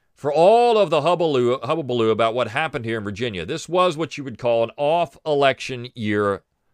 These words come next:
election, right? It's a, it's a midterm election, sort of. It wasn't even really that, because this happened in a year when nothing was really going on.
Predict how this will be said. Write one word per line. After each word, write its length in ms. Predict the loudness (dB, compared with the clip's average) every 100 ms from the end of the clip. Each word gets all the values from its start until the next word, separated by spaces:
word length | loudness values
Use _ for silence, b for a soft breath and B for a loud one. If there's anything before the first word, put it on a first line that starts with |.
| -6
election, 420 | 0 0 -2 -10
right? 220 | -10 -8 -8
It's 160 | -8
a, 100 | -12
it's 160 | -10 -10
a 80 | -8
midterm 760 | -10 -8 -8 -6 -4 -2 0
election, 420 | 0 -2 -4 -12
sort 340 | -4 4 6 6
of. 220 | 2 -4 b b b
It 100 | -2
wasn't 320 | 0 0 -4
even 200 | -6 -2
really 240 | -2 -2
that, 360 | 0 2 2 -2 b b b b
because 320 | -2 0 2
this 200 | 2 2
happened 640 | 0 -4 -6 -4 -6 -6 -18 _ -6
in 100 | -4
a 60 |
year 280 | -2 0 2
when 300 | 2 -2 -2
nothing 380 | -2 0 -2 -2
was 180 | -2 2
really 240 | 2 2
going 340 | 0 -4 -6
on. 200 | -14 -20